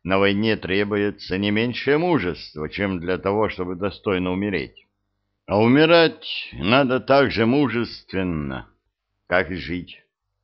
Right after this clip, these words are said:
Андрей предугадывал тему их разговора и сразу же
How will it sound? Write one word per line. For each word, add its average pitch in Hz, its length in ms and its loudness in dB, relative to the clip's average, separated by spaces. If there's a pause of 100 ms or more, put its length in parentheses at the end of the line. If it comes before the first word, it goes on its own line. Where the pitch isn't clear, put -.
(580)
Андрей 160 400 4
предугадывал 131 800 0
тему 120 380 0
их 107 200 -4
разговора 98 840 -4 (320)
и 101 280 -4
сразу 127 540 2
же 113 400 0